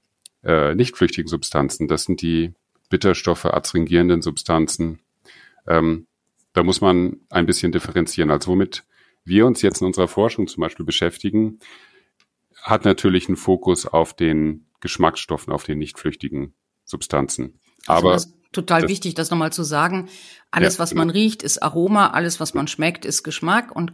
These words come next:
Speaker 2: der Geschmack sitzt auf der Zunge. Und nur, um das auch noch zu erklären, astringierend heißt, dass man so ein trockenes, dass, dass so, dass man einen trockenen Mund bekommt oder dass sich sowas zusammenzieht im Mund?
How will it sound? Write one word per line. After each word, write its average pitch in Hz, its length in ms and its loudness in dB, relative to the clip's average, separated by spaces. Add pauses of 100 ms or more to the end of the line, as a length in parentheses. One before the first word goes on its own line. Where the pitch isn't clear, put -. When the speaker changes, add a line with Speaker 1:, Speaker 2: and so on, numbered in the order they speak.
(120)
Speaker 2:
der 139 80 -2
Geschmack 165 480 -2 (380)
sitzt 180 360 2
auf 143 160 -2
der 143 140 -2
Zunge. 160 440 2 (400)
Und 165 380 -2
nur, 190 500 0 (180)
um 175 160 0
das 160 200 2
auch 156 100 0
noch 156 160 0
zu - 140 -6
erklären, 180 400 -4
astringierend 180 1040 0
heißt, 202 600 0 (480)
dass 185 240 2
man 185 160 2
so 180 100 -2
ein 175 80 -2
trockenes, 190 520 0
dass, - 300 -2
dass 170 160 -2
so, 180 400 -4
dass 156 180 -4
man 175 120 2
einen 175 60 0
trockenen 175 360 -2
Mund 175 220 0
bekommt 233 480 -2
oder 185 160 0
dass 165 180 -2
sich 185 180 -4
sowas 170 300 0
zusammenzieht 208 720 0
im 226 80 -4
Mund? 247 480 -4